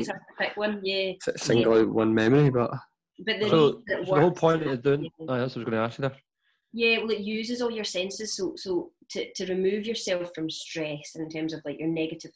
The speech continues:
Speaker 2: thought or your body's reaction to a stressful event,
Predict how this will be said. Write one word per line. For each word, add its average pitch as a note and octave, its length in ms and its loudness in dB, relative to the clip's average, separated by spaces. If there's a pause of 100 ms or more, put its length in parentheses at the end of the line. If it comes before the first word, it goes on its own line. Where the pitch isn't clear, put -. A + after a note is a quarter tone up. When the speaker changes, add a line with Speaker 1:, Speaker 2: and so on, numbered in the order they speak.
Speaker 2:
thought D3+ 360 -8
or D3 400 -8 (260)
your D#3+ 140 0
body's D#3+ 400 0
reaction D3+ 500 -2
to D#3+ 100 -10
a D3+ 40 -8
stressful D3+ 480 -10
event, D#3+ 400 -6